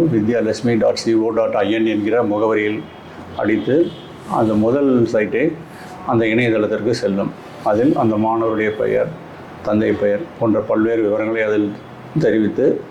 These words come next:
தான் கொண்டு வந்துள்ள கல்லூரி அனுமதி கடிதம், பான் கார்டு, ஆதார் கார்டு, ஃபீஸ் ஸ்ட்ரக்சர் போன்றவற்றை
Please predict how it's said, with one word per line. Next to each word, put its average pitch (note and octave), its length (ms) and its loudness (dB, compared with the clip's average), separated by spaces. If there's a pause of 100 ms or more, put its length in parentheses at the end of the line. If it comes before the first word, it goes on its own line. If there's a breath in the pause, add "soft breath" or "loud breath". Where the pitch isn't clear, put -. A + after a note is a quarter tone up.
(440)
தான் A2+ 280 2
கொண்டு B2 280 4
வந்துள்ள A2 420 2
கல்லூரி A2+ 380 2
அனுமதி A2 320 2
கடிதம், A2 460 -2
பான் G#2+ 300 0
கார்டு, A2 240 0
ஆதார் A2 400 2
கார்டு, A2 280 0 (340)
ஃபீஸ் C3 280 2
ஸ்ட்ரக்சர் - 480 0
போன்றவற்றை G#2 520 0